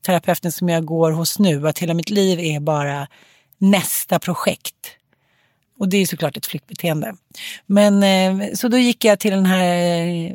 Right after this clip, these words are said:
fantastiska, eh, hypnosterapeuten då. Det är ju inte så här, hoppa som en groda, vara en kanin.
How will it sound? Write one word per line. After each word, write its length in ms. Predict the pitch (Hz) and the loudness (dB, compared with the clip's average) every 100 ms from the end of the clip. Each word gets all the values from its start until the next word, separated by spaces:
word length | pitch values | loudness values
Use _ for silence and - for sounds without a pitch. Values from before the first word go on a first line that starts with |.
| - | -6
fantastiska, 960 | 190 - 214 - 220 - 202 185 175 | -4 -2 -2 -2 -6 0 2 2 0
eh, 540 | - - 180 170 175 165 196 - 196 170 160 | -2 -8 -6 -6 -6 -6 -6 0 0 2 0
hypnosterapeuten 880 | - - 185 165 - 196 - 180 | -4 -2 0 2 2 0 0 -2
då. 100 | 151 | -2
Det 120 | 151 180 | 0 0
är 20 | |
ju 60 | |
inte 240 | 175 - 185 | 0 0 -2
så 100 | 160 | 0
här, 120 | 156 | -2
hoppa 280 | 139 160 151 | -4 -4 -2
som 120 | 165 | -2
en 60 | 160 | -2
groda, 540 | 165 151 147 151 147 | -2 -4 -2 0 0
vara 160 | 151 156 | 2 2
en 100 | 151 | 2
kanin. 380 | 202 170 98 | 2 2 0